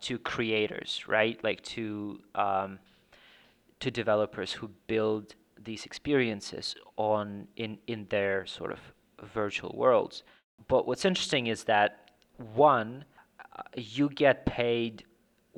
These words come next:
with, like, their own token, right? Uh,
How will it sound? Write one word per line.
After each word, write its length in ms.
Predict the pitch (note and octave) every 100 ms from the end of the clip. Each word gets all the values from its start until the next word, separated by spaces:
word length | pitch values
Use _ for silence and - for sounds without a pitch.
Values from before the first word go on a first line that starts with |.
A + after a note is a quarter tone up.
| G#2+
with, 480 | A#2 A2 G#2+ G2+ - _ -
like, 140 | A2+
their 260 | A#2+ A2+ A#2+
own 320 | A#2 G#2+ G2+ _ _ -
token, 500 | D3 D3 - G#2+ B2+ - _ -
right? 220 | F#2 - - _
Uh, 320 | - G#2+ G2+